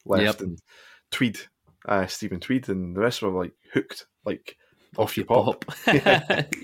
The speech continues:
Speaker 1: <laughs> So it was weird to see his name still, like, playing under. Like I say, he never lasted long anyway. He was, like, I think he went away about, like, two months <laughs> after he played the game with them. But, um, but that's it. Like I say, I'm not checking any games at all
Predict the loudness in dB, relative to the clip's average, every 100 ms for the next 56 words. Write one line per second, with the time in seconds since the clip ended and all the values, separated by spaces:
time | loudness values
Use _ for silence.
0 | -14 -16 -16 -16 _ _ 6 6 6 2
1 | 2 -2 0 2 2 2 -2 4 4 4
2 | 0 -2 -2 0 2 4 4 4 2 0
3 | -4 0 2 2 0 -2 -2 0 2 2
4 | 2 0 -2 -6 -8 -14 -20 -14 -6 -6
5 | -6 -16 -20 _ _ _ _ _ _ -4
6 | -2 -2 -4 0 2 4 4 4 2 -2
7 | -4 -6 -18 -20 -20 _ -2 2 2 2
8 | 0 -2 -4 -6 -4 -2 0 0 0 2
9 | -2 -2 -2 -2 -6 -20 -20 -20 -8 -2
10 | 0 0 -4 -10 _ _ _ _ _ _
11 | -20 -20 -12 -6 2 2 2 -2 -4 _
12 | -10 -8 -2 -2 2 2 0 -4 -6 -2
13 | -2 -2 -4 -2 -4 -6 -2 0 0 0
14 | 0 0 -4 0 0 0